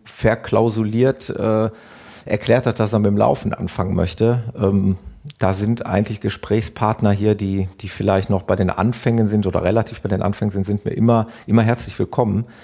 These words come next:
dass man auch so ein bisschen geerdet ist, weißt du, dass man nicht, äh, nicht immer nur in diesen, diesen ganz großen Dimensionen redet. Insofern freut's mich, äh, dass du hier bist. Und du hast ja noch ein paar andere Themen mitgebracht, ein paar andere Leidenschaften. Da kommen wir aber gleich noch drauf zu sprechen.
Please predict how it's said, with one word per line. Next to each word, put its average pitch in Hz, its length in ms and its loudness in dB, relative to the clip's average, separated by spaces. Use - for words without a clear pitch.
dass 113 140 0
man 113 100 6
auch 104 120 2
so 101 120 -2
ein - 20 -12
bisschen 107 220 0
geerdet 101 460 0
ist, - 180 -14
weißt 82 240 -2
du, 113 60 -2
dass 92 200 -2
man 98 140 0
nicht, 95 280 -4
äh, 92 340 -2
nicht 104 240 -2
immer 95 220 2
nur 95 180 4
in 92 80 2
diesen, 90 360 -2
diesen 90 260 -4
ganz 98 260 2
großen 92 340 -4
Dimensionen 85 720 0
redet. 82 480 -4
Insofern 95 360 -2
freut's - 400 -2
mich, - 340 -2
äh, 95 280 4
dass 107 160 0
du 110 100 -2
hier 147 200 4
bist. 156 160 2
Und 131 60 2
du 117 100 4
hast 135 140 0
ja 131 100 4
noch 123 120 2
ein 120 60 -6
paar 113 140 0
andere 131 320 -2
Themen 135 260 0
mitgebracht, 123 460 -2
ein - 40 -2
paar 120 120 -2
andere 117 200 0
Leidenschaften. 139 760 0
Da 123 80 0
kommen 131 180 -2
wir 120 60 2
aber 104 160 0
gleich 113 240 0
noch - 80 -6
drauf - 180 -8
zu - 80 2
sprechen. 95 460 -2